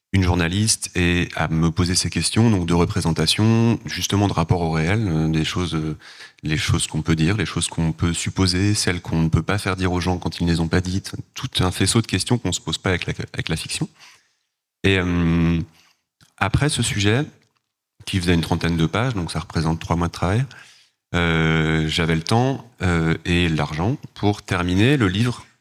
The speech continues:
qui était en cours. Et en fait, la deuxième partie du livre, elle est beaucoup plus, en fait, elle est moins fantasque et elle est plus sociale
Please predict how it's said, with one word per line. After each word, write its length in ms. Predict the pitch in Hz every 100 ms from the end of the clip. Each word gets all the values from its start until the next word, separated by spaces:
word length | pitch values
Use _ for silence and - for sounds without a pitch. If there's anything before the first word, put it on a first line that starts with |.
| _
qui 60 | -
était 160 | - 85
en 80 |
cours. 280 | 82 123 156 - - _ _ _ _ -
Et 580 | 87 85 82 82 82 80
en 20 | 80
fait, 200 | 120 -
la 80 |
deuxième 320 | 92 98 107 104
partie 340 | 101 - 120
du 140 | 98
livre, 360 | 92 143 151 92 -
elle 180 | 90
est 80 | 90 85 - - -
beaucoup 220 | - -
plus, 720 | - - 131 127 131 131 127 - - _ _ _ _ _ -
en 80 | 95
fait, 180 | 127
elle 100 | 120
est 40 | 104
moins 240 | 107 123
fantasque 480 | 123 123 127 135 -
et 20 |
elle 60 | 107
est 60 |
plus 180 | 107 -
sociale 500 | 123 120 - 110 110